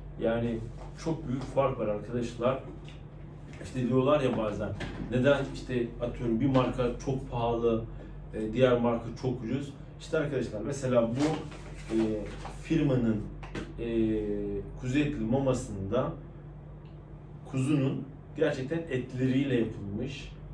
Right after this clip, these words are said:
etken maddesiyle, işte tahılla karıştırılmış, preslenmiş, basılmış. Ama atıyorum şu markanın kuzu etli mamasını, buna bakalım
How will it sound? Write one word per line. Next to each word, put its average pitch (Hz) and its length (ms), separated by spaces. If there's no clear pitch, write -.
etken 120 320
maddesiyle, 110 720
işte 117 220
tahılla 117 500
karıştırılmış, 110 600
preslenmiş, 107 580
basılmış. 104 520
Ama 151 180
atıyorum 143 400
şu - 180
markanın 131 440
kuzu 131 180
etli 113 360
mamasını, 123 540
buna 151 120
bakalım 123 360